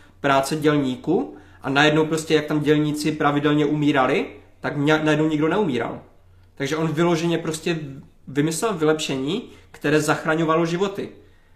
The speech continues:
A jenom díky tomu si ho lidi začali všímat, protože do té doby si říkali, že to je jenom nějaký kripl, co neumí ani chodit.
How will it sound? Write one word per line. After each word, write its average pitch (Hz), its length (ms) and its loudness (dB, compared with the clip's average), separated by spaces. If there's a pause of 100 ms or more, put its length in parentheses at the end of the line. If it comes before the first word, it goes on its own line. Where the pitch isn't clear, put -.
(140)
A 127 100 -2
jenom 151 200 4
díky 165 240 -2
tomu 156 260 0
si 156 140 -4
ho 156 120 2
lidi 151 200 4
začali 151 340 0
všímat, 156 360 -4
protože 135 260 -2
do 143 100 0
té 143 140 -2
doby 143 180 2
si 147 140 -6
říkali, 143 260 0
že 139 100 -8
to 151 80 -4
je - 20 0
jenom 147 140 0
nějaký 143 220 0
kripl, 151 360 -2
co 151 140 -4
neumí 147 240 2
ani 151 160 0
chodit. 135 540 -4